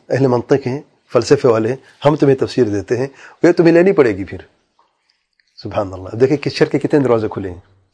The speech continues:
اور ان کے اس argument کے جواب اہل تفویض دے سکتے ہیں؟ وہ بھی نہیں دے سکتے نا، کیونکہ انہوں نے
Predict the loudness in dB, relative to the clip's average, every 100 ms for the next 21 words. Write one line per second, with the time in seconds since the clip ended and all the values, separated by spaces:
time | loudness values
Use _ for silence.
0 | _ _ _ _ _ _ _ _ _ _
1 | _ _ _ _ _ _ -20 _ -20 _
2 | _ -20 -20 -20 -10 -10 -10 _ _ _
3 | _ _ _ _ _ _ -20 _ _ _
4 | _ _ _ _ _ _ _ _ _ _
5 | _ _ _ 2 2 2 -4 _ _ _
6 | 0 0 2 -2 0 -4 -4 -2 2 2
7 | 2 -2 -2 0 4 4 2 -6 _ _
8 | _ _ _ _ _ 0 2 2 0 0
9 | 2 0 0 -2 -2 -4 -6 _ _ _
10 | _ _ _ _ _ _ _ 2 4 4
11 | 2 0 -4 -6 -6 _ _ -2 2 2
12 | 0